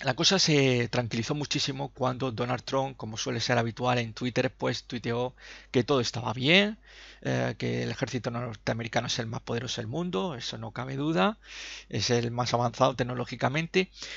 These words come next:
y obviamente, pues, eh, lo único que habían hecho los iraníes, que poco a poco se ha ido, pues, eh, mm, sabiendo, es que, eh, realmente esas dos bases militares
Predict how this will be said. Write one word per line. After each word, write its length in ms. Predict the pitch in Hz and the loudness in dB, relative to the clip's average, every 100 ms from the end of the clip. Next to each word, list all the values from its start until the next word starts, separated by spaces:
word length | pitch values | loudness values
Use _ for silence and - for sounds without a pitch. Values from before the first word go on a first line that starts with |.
| - | -4
y 80 | 135 | 0
obviamente, 500 | 151 156 147 147 160 | 4 4 4 4 2
pues, 320 | 135 123 - | 4 2 4
eh, 240 | 127 117 | 4 4
lo 120 | 113 139 | 0 -2
único 200 | 175 160 | -2 0
que 100 | 151 | 2
habían 140 | 147 | 2
hecho 220 | 139 139 | 2 0
los 240 | 123 113 - | 2 -2 -2
iraníes, 500 | 113 120 156 151 143 | -4 0 4 4 2
que 140 | - - | -6 -14
poco 220 | - 131 | -2 -2
a 60 | |
poco 220 | 110 113 113 | -2 -6 -2
se 140 | 120 | 0
ha 40 | |
ido, 300 | 117 110 113 - - - _ | 2 0 -2 -6 -20 -20 _
pues, 340 | 117 113 - | 2 2 2
eh, 440 | 110 107 110 107 110 117 - - - - - | 0 0 -2 -6 -8 -12 -18 -20 -20 -20 -18
mm, 320 | 123 113 117 113 - | -16 -14 -16 -18 -14
sabiendo, 600 | - - 113 165 127 143 - - - | 0 2 4 2 2 -6 -8 -20 -6
es 120 | 120 | -4
que, 260 | - 160 - - | 4 4 4 -4
eh, 180 | 139 127 | -4 0
realmente 380 | 135 147 165 175 | 2 2 2 2
esas 220 | 160 135 | 2 4
dos 300 | 151 - 120 | 2 2 2
bases 260 | 151 147 123 | 2 2 -2
militares 580 | 110 104 165 147 123 | -4 2 4 4 0